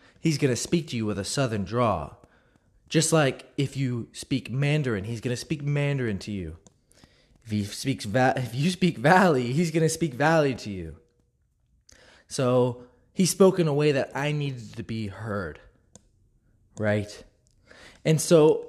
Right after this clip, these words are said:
I felt like he just gave it to me, and I'm like, "Holy Spirit,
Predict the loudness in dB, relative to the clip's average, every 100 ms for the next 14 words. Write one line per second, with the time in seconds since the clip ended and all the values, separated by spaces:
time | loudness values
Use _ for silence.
0 | -6 -2 0 -2 2 4 4 2 0 -2
1 | -4 -4 -2 0 -2 -4 _ -16 -10 0
2 | 4 6 6 4 4 -8 2 4 4 2
3 | 0 0 0 0 4 6 4 0 2 4
4 | 4 0